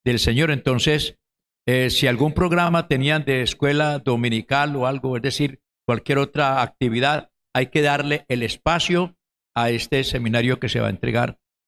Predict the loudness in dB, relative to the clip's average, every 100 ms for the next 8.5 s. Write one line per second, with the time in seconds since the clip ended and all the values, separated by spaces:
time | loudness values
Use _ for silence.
0 | _ -4 0 -2 -2 0 0 0 -4 -6
1 | -2 0 2 2 0 -4 -4 -2 0 0
2 | -2 -6 -20 _ _ _ _ _ _ _
3 | _ _ 0 2 4 2 2 2 2 2
4 | 2 2 0 0 0 2 2 2 2 2
5 | 0 2 4 4 2 0 -2 -4 _ _
6 | _ _ _ _ _ _ _ _ 0 2
7 | 2 2 2 2 2 4 4 4 2 2
8 | 4 2 0 -2 -12